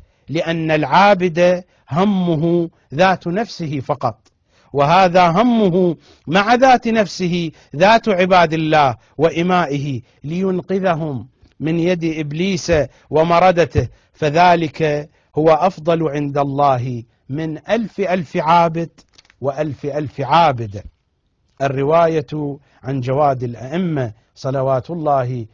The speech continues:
وسلامه عليه: "من تكفل بأيتام آل محمد المنقطعين عن إمامهم، المتحيرين في جهلهم، الأسراء في أيدي شياطينهم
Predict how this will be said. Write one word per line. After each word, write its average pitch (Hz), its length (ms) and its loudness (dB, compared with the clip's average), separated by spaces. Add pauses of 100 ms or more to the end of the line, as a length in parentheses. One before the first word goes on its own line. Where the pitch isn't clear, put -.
(140)
وسلامه 123 680 -6
عليه: 104 340 -10 (380)
"من 160 240 -2
تكفل 160 840 -2 (280)
بأيتام 160 680 -2
آل 208 440 -2
محمد 156 540 -6 (540)
المنقطعين 170 1200 -2 (260)
عن 196 220 -2
إمامهم، 147 840 -2 (340)
المتحيرين 170 1400 -2 (200)
في 190 280 -4
جهلهم، 147 760 -2 (400)
الأسراء 185 880 2 (240)
في 185 320 -2
أيدي 208 320 -2
شياطينهم 165 1120 0